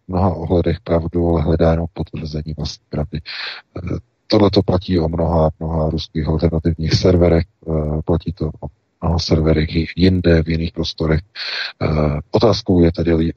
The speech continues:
jestli lidé hledají teda skutečné obrysy pravdy a ne-, nebo hledají jenom prostě svoji modu, svojho mesiáše. Proces, který umožňuje ruská vláda ohledně Sibiře, ohledně nerostného bora-, bohatství čínským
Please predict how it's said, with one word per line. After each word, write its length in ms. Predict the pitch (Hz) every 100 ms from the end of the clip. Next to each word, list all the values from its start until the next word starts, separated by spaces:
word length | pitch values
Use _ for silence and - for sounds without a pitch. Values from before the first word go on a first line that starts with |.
| 85
jestli 360 | 85 - -
lidé 340 | 78 80 80 76
hledají 380 | 80 78 78 78
teda 340 | - 78 76
skutečné 520 | - 90 80 - 78
obrysy 440 | 73 76 80 - -
pravdy 420 | - 73 - 73
a 60 | 73
ne-, 140 | 76 76 _
nebo 200 | - 78
hledají 400 | 73 76 76 73
jenom 240 | 71 76 73 _ -
prostě 240 | - -
svoji 320 | - 78 78 -
modu, 240 | 73 76 71
svojho 420 | - 76 73 76
mesiáše. 600 | - - 71 69 - - 80 - - -
Proces, 380 | - 107 - 104
který 300 | - 92 85
umožňuje 760 | 90 101 107 - 92 85 80 76
ruská 440 | 82 85 - 87
vláda 520 | 80 80 85 82 78 78
ohledně 400 | - 85 82 85
Sibiře, 680 | - - 87 82 76 76 71
ohledně 440 | 73 73 78 78 76
nerostného 520 | 76 78 - 80 80
bora-, 280 | 78 80 73 -
bohatství 540 | 78 85 - - 78
čínským 440 | - 90 - -